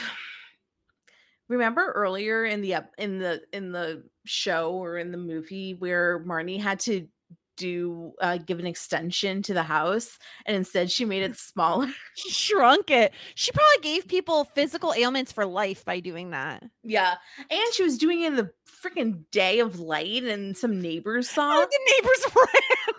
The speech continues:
Speaker 2: So it's saying
Speaker 1: Marnie.
Speaker 2: she builds this entire haunted house in front of everybody, and Cody's like, "Oh man, you really are a witch. It wasn't a dream."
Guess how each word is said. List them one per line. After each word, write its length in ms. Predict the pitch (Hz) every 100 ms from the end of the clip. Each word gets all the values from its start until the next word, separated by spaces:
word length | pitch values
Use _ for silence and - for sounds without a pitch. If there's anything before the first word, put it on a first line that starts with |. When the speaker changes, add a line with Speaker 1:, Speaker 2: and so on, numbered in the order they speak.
| - - -
Speaker 2:
So 100 | - 539
it's 240 | 508 508
saying 340 | 339 220 202
Speaker 1:
Marnie. 60 | 233
Speaker 2:
she 240 | - 453 494
builds 280 | 381 427 494
this 140 | 415 392
entire 280 | 392 359 427 415
haunted 240 | 370 359
house 300 | 320 403 - - _ _
in 100 | -
front 220 | 339 381
of 100 | 330 -
everybody, 800 | 294 403 370 330 233 208 220 247 _ _ -
and 120 | 302
Cody's 360 | 359 330 311
like, 140 | 285 254
"Oh 160 | 294 277
man, 400 | 220 302 240 180
you 140 | 196 226
really 260 | 277 269
are 220 | 208 269 320
a 60 |
witch. 300 | 196 180 -
It 60 | 220
wasn't 300 | 240 285 240
a 60 | 202
dream." 380 | 233 320 214